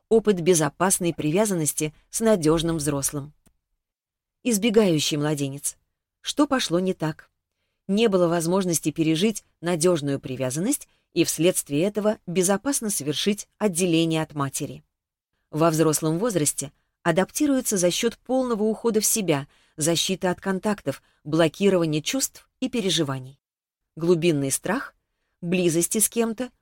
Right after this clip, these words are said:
ужас от возможного захвата своего психического пространства другим человеком. Потребность в избегании связей с людьми на уровне гарантии выживания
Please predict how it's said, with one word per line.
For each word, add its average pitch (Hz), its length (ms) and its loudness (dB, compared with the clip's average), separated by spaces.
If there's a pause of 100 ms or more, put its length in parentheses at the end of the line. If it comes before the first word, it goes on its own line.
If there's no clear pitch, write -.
(140)
ужас 190 400 2
от 170 160 -4
возможного 147 540 0
захвата 160 580 0 (200)
своего 175 380 4
психического 151 640 0
пространства 220 720 0
другим 170 460 2
человеком. 151 600 -4 (540)
Потребность 151 720 -2 (260)
в 180 120 2
избегании 233 580 2
связей 180 480 2
с - 100 0
людьми 151 480 0 (280)
на 170 180 2
уровне 180 320 4
гарантии 170 480 2
выживания 151 640 0